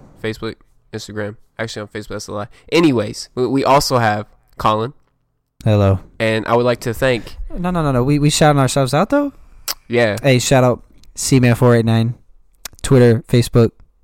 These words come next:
Speaker 2: Instagram, PlayStation, YouTube,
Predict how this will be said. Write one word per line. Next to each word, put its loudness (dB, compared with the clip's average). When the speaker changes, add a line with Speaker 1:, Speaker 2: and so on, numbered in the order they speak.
Speaker 2:
Instagram, 0
PlayStation, 0
YouTube, 2